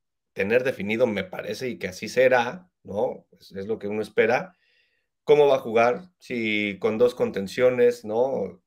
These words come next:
Con línea, la línea de cuatro, ¿no? Los dos contenciones, un nueve, dos nueves, ese tipo de, de situaciones es lo que ya uno espera que, que quede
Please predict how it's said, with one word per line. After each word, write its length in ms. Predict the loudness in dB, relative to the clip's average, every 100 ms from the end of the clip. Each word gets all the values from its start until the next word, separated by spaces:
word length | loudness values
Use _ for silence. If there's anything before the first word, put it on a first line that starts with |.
| _ _ _ _ _
Con 160 | -6
línea, 300 | -4 -2 -4 -4
la 160 | -4
línea 280 | -2 -2 -4
de 80 | -4
cuatro, 500 | 0 0 0 -2 -2
¿no? 140 | -2
Los 100 | -4
dos 160 | -4 -8
contenciones, 680 | -8 -8 -2 4 4 4 -4
un 100 | -2
nueve, 280 | 0 0 -2
dos 200 | -4 -2
nueves, 380 | -2 -2 -8 _ -20 -10
ese 180 | -6 -4
tipo 300 | -6 -2 0
de, 140 | 0
de 140 | -2 -4
situaciones 580 | -4 -6 0 0 0
es 100 | -2
lo 160 | -4 2
que 260 | 2 2 _ _ -2
ya 200 | 4 6
uno 160 | 4
espera 380 | -2 2 4 4
que, 300 | -2 -6 -6
que 180 | -14 -4
quede 460 | 0 2 2 0